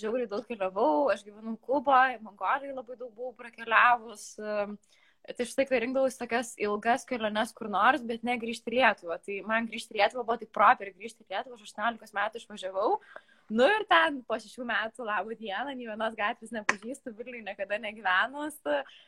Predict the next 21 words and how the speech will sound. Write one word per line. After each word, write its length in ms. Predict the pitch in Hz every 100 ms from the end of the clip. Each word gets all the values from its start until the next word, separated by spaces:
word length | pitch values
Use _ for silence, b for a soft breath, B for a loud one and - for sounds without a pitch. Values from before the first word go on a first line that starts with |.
| b
aš 160 | 226 226 208
verkdavau 560 | 190 247 302 214 208 190
eidama 440 | - 190 226 214 262
iš 140 | 254 -
nervų, 440 | 190 220 285 339
nes 160 | 285 247
man 280 | 240 214 247
atrodavo, 400 | 220 226 262 247
kad 140 | 220
aš, 160 | 220 233 - _ _ _ _
aš 140 | 233 233
maišydavau 600 | 233 214 269 294 285 254
gatves, 560 | 214 - 202 294 320 -
aš 140 | 233 - 214
Algirdo 520 | 220 294 277 269 240
gatvę 360 | 233 247 269 240
pastoviai 520 | 233 - 233 254 247
ne 80 | 226
tenai 300 | 233 226 233
nueidavau. 600 | 240 214 185 202 208 190 185
Ir, 300 | 196 202 208